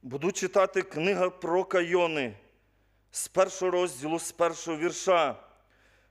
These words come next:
Було слово Господнє до Йони, Амітаєвого сина, такого змісту: «Вставай, і йди до великого міста Ніневії, і проповідуй проти нього, тому що злочин цього міста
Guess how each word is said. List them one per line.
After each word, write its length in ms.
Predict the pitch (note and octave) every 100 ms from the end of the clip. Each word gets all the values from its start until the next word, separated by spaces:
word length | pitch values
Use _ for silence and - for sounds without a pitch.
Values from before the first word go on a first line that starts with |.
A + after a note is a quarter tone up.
| -
Було 240 | C3+ D#3+
слово 500 | - - D#3 F#3+ F#3+
Господнє 680 | F3 E3+ - F3+ F3 D#3 D#3+
до 160 | D#3
Йони, 520 | D#3+ E3+ E3 D3+ B2 G#2 _ _ _ _ -
Амітаєвого 680 | C#3+ E3 D#3 F3+ F#3+ F3 F3+
сина, 440 | - E3+ E3 D#3+
такого 360 | D#3+ D#3+ E3+ F3
змісту: 840 | C3+ C#3+ E3+ E3+ - D#3+ C3+ - - _ _ _
«Вставай, 760 | - - - D#3 F3 F#3 C#3+ A#2+ - _ _ -
і 60 | C#3+
йди 300 | C3 C#3 G#3
до 120 | F3+
великого 360 | F#3 F#3 F3
міста 440 | E3+ F3 E3+ - D3+
Ніневії, 840 | E3 E3+ E3+ E3 D#3+ D3+ C3+ - - _ -
і 120 | D3+
проповідуй 920 | - D3 D3 D#3+ D#3+ D#3 G3 D#3 E3+
проти 460 | D#3 C#3+ D#3 E3+ D#3+
нього, 320 | E3 E3 D#3+
тому 320 | D3+ D3 D#3+
що 260 | D#3+ - C#3
злочин 640 | A2+ B2 E3 F#3 - E3+
цього 320 | - E3 D#3+
міста 600 | D#3 D#3+ D#3+ - D#3 D3